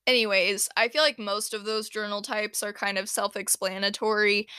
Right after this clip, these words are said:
um, but the one that I do find, like, really interesting is the commonplace book concept. Um, I, you know, couldn't really explain the whole history behind it if I tried because, you know,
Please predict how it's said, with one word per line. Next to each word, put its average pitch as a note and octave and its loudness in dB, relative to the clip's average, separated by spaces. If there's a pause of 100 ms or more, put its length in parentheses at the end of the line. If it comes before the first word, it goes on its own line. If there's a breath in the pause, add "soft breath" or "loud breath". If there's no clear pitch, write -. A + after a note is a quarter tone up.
(240 loud breath)
um, G#3+ 4
but A#3 0
the B3 6
one C4 2
that F#4 2
I D4 4
do G3+ -8
find, A3 0
like, G3 0
really G3+ -2
interesting G#3+ -2
is G3+ 2
the F#3+ -10
commonplace B3+ -2
book C#4+ 2
concept. D4+ 2 (380 loud breath)
Um, G#3 4
I, G#3 2
you G#3+ -10
know, E3 -6
couldn't F4+ -2
really C4+ 6
explain G3+ -2
the G#3 -4
whole G#3 2
history G#3 -2
behind G#3 -2
it G#3 -4
if G#3 -6
I F3 -2
tried A3+ 4
because, F#3+ -4
you G3 -8
know, F3+ -4